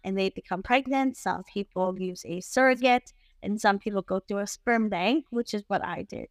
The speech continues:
I went through a sperm bank online, and it's actually an American sperm bank that ships to Canada. So that is how I became pregnant in January twenty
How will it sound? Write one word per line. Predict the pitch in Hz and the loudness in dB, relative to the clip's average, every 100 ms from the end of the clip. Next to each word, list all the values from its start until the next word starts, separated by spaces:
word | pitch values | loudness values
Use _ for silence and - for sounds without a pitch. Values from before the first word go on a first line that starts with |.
| - | -6
I | 196 | -4
went | 196 196 190 - | -2 -2 -4 -6
through | 196 185 185 | -2 -2 -2
a | - 185 190 | -4 -4 -4
sperm | - 175 180 180 | -8 -8 -6 -6
bank | 180 180 _ _ | -6 -8 _ _
online, | 202 226 294 370 330 - | -4 0 2 2 -2 -4
and | 196 190 190 185 - | -2 -2 -2 -6 -8
it's | - 190 | -2 0
actually | 185 - - 185 185 190 180 | 0 0 -4 -2 -2 -2 -4
an | 190 | -2
American | 190 190 196 208 214 | 0 0 0 -2 -4
sperm | - 214 214 | -2 -2 0
bank | 226 254 262 | 0 0 0
that | 196 180 - | 0 0 -2
ships | 190 - - | -8 -8 -10
to | 190 | -10
Canada. | - 185 190 220 330 349 | -8 -6 -2 0 0 0
So | - 214 180 180 - _ _ _ _ | -2 2 2 2 -6 _ _ _ _
that | 180 165 - | 2 2 -2
is | 190 196 _ | -6 -6 _
how | - 185 190 | -10 -6 -4
I | - 185 | -2 -2
became | 190 196 - 190 185 | -2 -4 -6 -6 -6
pregnant | - 185 185 208 214 254 254 | -4 -4 -2 -2 0 2 2
in | 226 214 | 0 0
January | 214 185 185 190 185 180 180 _ | 0 0 2 0 0 -2 -4 _
twenty | - 180 180 175 180 - 175 | -8 -4 -4 -6 -6 -8 -10